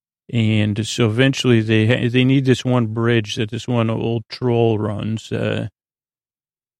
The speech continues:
and instead of sharing the bridge and his people with them, he sends Caitlyn and, uh, uh, what, what the king, king,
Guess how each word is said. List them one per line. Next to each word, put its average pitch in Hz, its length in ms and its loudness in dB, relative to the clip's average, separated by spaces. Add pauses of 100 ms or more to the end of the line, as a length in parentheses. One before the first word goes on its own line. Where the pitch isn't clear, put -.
(100)
and 113 360 2
instead 120 360 0
of 117 60 -2
sharing 123 400 2
the 107 60 -2
bridge 120 640 2
and 113 140 0
his 107 180 -4
people 147 320 0
with 107 160 -2
them, 107 180 -2
he 113 120 -2
sends 110 460 -4
Caitlyn 123 500 2
and, 120 540 0 (920)
uh, 113 640 -2 (1080)
uh, 113 220 -4
what, 113 260 -6
what 120 160 -8
the 113 120 -4
king, 117 500 0
king, 117 460 0